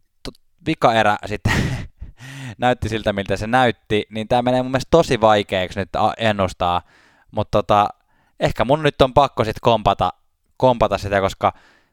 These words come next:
sen jotenkin kuitenkin nyt sydän sanoo, että toivottavasti toi Dallas tosta voittaisi, niin mun on pakko kuunnella, kuunnella sitä, ja sanotaan, että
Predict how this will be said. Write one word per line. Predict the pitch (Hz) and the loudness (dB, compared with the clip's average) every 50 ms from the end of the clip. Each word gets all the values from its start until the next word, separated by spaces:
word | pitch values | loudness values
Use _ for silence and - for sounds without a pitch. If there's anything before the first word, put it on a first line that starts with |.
| _ - | _ -8
sen | - 127 120 | -6 -4 0
jotenkin | 123 135 - 143 131 113 110 104 101 | 0 0 0 0 -2 -2 -4 -8 -2
kuitenkin | - 117 113 107 107 98 104 107 101 | 0 2 2 2 0 0 -2 -4 -2
nyt | 104 110 - | -2 -2 -2
sydän | - - 156 151 139 127 110 101 104 | 0 2 4 4 4 4 2 0 0
sanoo, | - 110 104 104 101 95 90 90 | 0 0 2 2 2 0 0 -2
että | 92 92 - - | -4 -4 -6 -6
toivottavasti | - - 104 101 101 98 - 98 95 92 - - | -2 0 2 2 2 0 -2 -4 -4 -4 -6 -6
toi | - 101 98 | -4 -2 0
Dallas | 98 101 98 98 95 92 - | 2 2 2 2 0 -2 -2
tosta | - 98 92 - 98 92 | -4 -6 -6 -6 -6 -2
voittaisi, | 98 101 98 98 - - 98 95 95 87 92 | 0 2 2 2 0 -2 -2 -2 -2 -2 -4
niin | 95 95 - | -4 -2 -2
mun | 117 | -2
on | 117 113 | -4 0
pakko | - 139 139 131 123 | 0 0 2 0 -2
kuunnella, | - 127 123 117 110 107 107 101 - - - - - - _ | -2 0 0 2 2 2 0 -2 -2 -6 -16 -20 -20 -20 _
kuunnella | - 139 131 123 117 113 | 0 0 2 2 2 0
sitä, | - - 120 - - 107 101 | 0 -2 -4 0 2 2 4
ja | 101 95 98 - - | 4 2 0 -2 -4
sanotaan, | - - 127 113 104 - 107 113 127 | -4 -2 -2 -2 0 0 0 0 0
että | 131 - - 117 | -2 -2 -4 -4